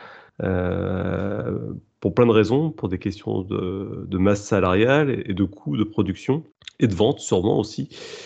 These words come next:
Euh, mais quoi qu'il en soit, euh, Ubisoft n'a jamais lésiné sur les embauches, a priori. Alors, euh, après, il y a les, leur, leur, leur politique salariale reste, reste à désirer, mais ils ont toujours beaucoup embauché, d'après ce que j'ai vu.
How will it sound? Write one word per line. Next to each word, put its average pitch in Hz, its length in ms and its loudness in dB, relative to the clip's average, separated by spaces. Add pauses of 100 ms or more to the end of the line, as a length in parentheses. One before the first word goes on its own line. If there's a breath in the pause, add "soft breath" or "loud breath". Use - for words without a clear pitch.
(360 loud breath)
Euh, 95 760 4 (100)
mais 104 240 2
quoi 147 200 4
qu'il - 160 0
en 117 100 6
soit, 165 500 2
euh, 101 240 0
Ubisoft 113 540 0
n'a 110 80 6
jamais 113 240 4
lésiné 113 300 0
sur 117 100 0
les 101 80 2
embauches, 104 340 -2
a - 60 0
priori. 95 460 -6 (180)
Alors, 85 260 -8
euh, 82 200 -6
après, 95 260 0
il 92 60 2
y - 20 0
a - 40 -2
les, 82 60 -4
leur, 85 160 -2
leur, 90 420 0
leur 98 180 -2
politique 98 260 0
salariale 98 400 2
reste, 92 400 -4
reste 95 500 -6
à 101 80 -2
désirer, 95 400 2
mais 95 200 2 (480 loud breath)
ils - 100 -14
ont 101 80 2
toujours 113 280 0
beaucoup 117 320 -2
embauché, 110 360 2
d'après 107 300 -2
ce - 100 -12
que 107 80 -4
j'ai 95 160 0
vu. 127 200 -2